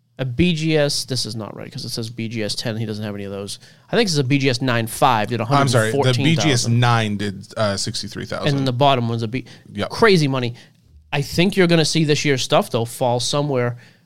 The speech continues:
Speaker 1: I mean, right out of the gate, Mac Jones, Trevor Lawrence, and probably Trey Lance are gonna outsell Lamar Jackson. So you're gonna have potential for forty to fifty thousand dollar cards right out of the gate.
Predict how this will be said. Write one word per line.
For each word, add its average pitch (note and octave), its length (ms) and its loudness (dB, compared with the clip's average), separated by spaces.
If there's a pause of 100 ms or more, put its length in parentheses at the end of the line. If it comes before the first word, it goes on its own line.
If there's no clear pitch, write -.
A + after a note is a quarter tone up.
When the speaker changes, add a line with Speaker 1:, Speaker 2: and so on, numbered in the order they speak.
(300)
Speaker 1:
I D#3+ 100 4
mean, E3+ 200 6
right F#3 160 6
out F#3+ 140 4
of C#3 60 -2
the C3+ 80 0
gate, C3 300 0
Mac D3+ 300 0
Jones, D3+ 340 4
Trevor C3+ 280 2
Lawrence, A#2+ 380 0
and B2+ 160 -4
probably F3 480 2
Trey D3+ 260 0
Lance C#3 260 0
are B2 40 -6
gonna B2 140 -4
outsell B2+ 400 -4
Lamar A2+ 220 -6
Jackson. G2+ 380 -10 (540)
So - 120 0
you're F#3+ 40 4
gonna C#4 140 4
have A#3+ 120 0
potential E3+ 400 2
for C#3 120 -4
forty D#3 320 2
to C3+ 80 -2
fifty C3 300 -4
thousand B2+ 320 0
dollar A2+ 180 0
cards A2 320 -4
right A#2 320 0
out A#2+ 140 0
of G#2+ 40 -8
the A2 60 -8
gate. A2 300 -12